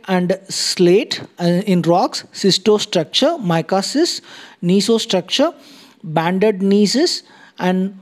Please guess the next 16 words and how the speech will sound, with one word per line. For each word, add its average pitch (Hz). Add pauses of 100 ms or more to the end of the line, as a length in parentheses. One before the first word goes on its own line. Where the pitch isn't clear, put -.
maculostructure, 196
hornfels, 180 (160)
granulostructure, 190
granulites. 156 (320)
So -
you, 269 (240)
in 226
the, 214 (120)
the 180
diagram 190
which 262
is 220
given 202
in 214
the 202
lower 196